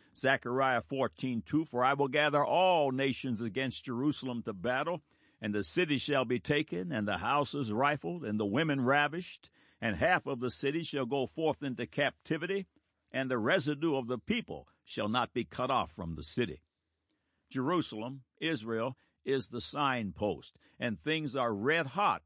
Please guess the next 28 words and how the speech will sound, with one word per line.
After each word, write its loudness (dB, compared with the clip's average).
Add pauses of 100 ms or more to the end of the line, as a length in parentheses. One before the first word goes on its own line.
at -8
the -12
time -2
of -4
this -6
writing. 0 (640)
Full-scale 0
war 0
could -8
break 0
out 0
at -4
any 0
moment. -2 (460)
The 2
U 4
S 0
President -2
Donald 0
Trump -4
has -6
moved 2
the 0
United 0
States -2
Embassy -2
to -2
Jerusalem -2